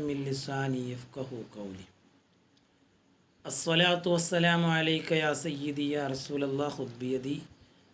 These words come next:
ഖല്ലത്ത ഹീലതി അദ്രിക്നി യാ റസൂലല്ലാഹ് യാ ഹബീബല്ലാഹ്.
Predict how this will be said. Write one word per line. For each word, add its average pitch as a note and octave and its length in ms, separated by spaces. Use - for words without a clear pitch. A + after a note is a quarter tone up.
ഖല്ലത്ത D#3 580
ഹീലതി D3+ 540
അദ്രിക്നി C3+ 560
യാ B2 80
റസൂലല്ലാഹ് B2+ 760
യാ B2+ 160
ഹബീബല്ലാഹ്. G2+ 680